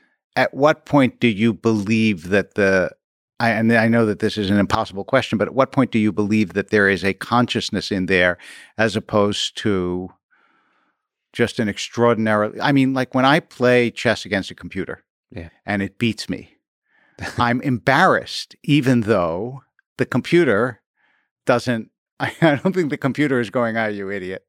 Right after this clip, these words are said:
Speaker 1: but it feels that way.
Speaker 2: Yeah.
Speaker 1: But there is some part of me that says, "Okay, I know that this computer doesn't actually know who I am or care who I am. It just knows how to move the pieces." So at what point do you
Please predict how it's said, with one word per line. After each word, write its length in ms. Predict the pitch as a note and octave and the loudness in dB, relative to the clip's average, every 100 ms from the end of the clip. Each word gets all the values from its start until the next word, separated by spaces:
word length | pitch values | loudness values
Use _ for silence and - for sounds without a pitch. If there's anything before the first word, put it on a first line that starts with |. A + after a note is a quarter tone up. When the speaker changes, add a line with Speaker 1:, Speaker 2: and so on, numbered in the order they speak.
| - D#3 D#3 D#3 D3 | -16 -10 -8 -8 -4
Speaker 1:
but 120 | D#3+ C3 | 0 0
it 80 | |
feels 360 | - G#3+ B3+ G#3 | 0 2 4 4
that 240 | C#3 - | 2 0
way. 320 | F#2+ - - _ _ | -6 -12 -14 _ _
Speaker 2:
Yeah. 180 | F#2 E2 - _ _ - - | -10 -10 -14 _ _ -20 -4
Speaker 1:
But 180 | E3 D#3 | -2 2
there 160 | D#3+ D3+ | 2 2
is 120 | D3+ | 0
some 180 | - E3 | -2 -2
part 280 | - E3+ F3+ | 2 2 2
of 100 | A#2+ | 0
me 160 | B2 A#2+ | 2 2
that 200 | A2 - | -2 -4
says, 600 | - A2+ G#2 G2+ F#2+ - A#2+ | 0 2 2 -2 -8 -10 -8
"Okay, 320 | A#2 A2 G2 | -4 -2 -2
I 160 | B2 A#2+ | -2 0
know 300 | A#2+ B2 A2 | 4 4 2
that 160 | G#2+ | 0
this 160 | A#2 - | -2 -2
computer 440 | G#2 - A2 G2 | -6 -2 -2 0
doesn't 260 | F#2 A2 G2+ | 0 0 0
actually 380 | G#2+ G#2 A2+ G#2+ | -6 -6 -4 -2
know 280 | A2 G#2+ G#2 | 2 0 0
who 180 | A#2+ | -2
I 120 | G#2 G#2+ | 0 0
am 260 | G#2 G2+ | -2 -4
or 60 | F#2+ | -6
care 300 | - G#2 G2 | -2 0 0
who 140 | G#2 | -2
I 100 | F#2+ | -2
am. 260 | F#2+ F#2+ F#2 | -2 -2 -4
It 120 | F#2 | -4
just 360 | - G2+ - - | 0 0 -2 -2
knows 200 | G#2 G2 | -2 0
how 80 | G2+ | 0
to 60 | G2+ | 0
move 140 | F#2 | -4
the 60 | - | 0
pieces." 440 | C3+ B2 - - - - - - - - | 2 2 -4 -20 -20 -20 -20 -20 -20 -14
So 680 | - - C3 A#2+ A2+ A#2+ - - | -8 -2 2 2 2 -2 -8 -4
at 160 | C#3 C3 | -2 2
what 280 | C3+ D#3 - | 2 2 2
point 300 | D3 C3 - | 2 2 0
do 80 | |
you 680 | A#2 G#2 A2+ B2 B2+ B2 G2 | 0 0 2 4 4 2 -2